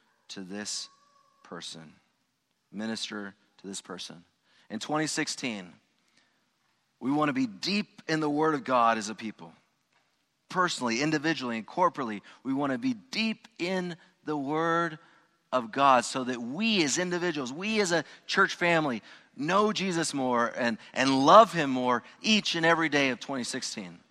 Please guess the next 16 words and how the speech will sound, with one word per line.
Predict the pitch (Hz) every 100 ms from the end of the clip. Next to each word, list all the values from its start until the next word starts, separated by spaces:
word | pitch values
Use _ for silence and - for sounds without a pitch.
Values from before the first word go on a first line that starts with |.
| _ _ _ _ _ _ _ _ _ _
But | 139 135
then | 208 220
we | 175 160
also | - 196 247 - 240 233 226 220 - - -
want | 131 190 226 233 - - - _ _
to | 170 -
ask | 185 202 -
God | - 190 165 151 120 - -
to | - 131
help | 135 208 226
us | 220 226 220 - - - _ _ _
to | -
be | 139
used | 139 143 196 233 208
by | 208 202
him | 190 156 123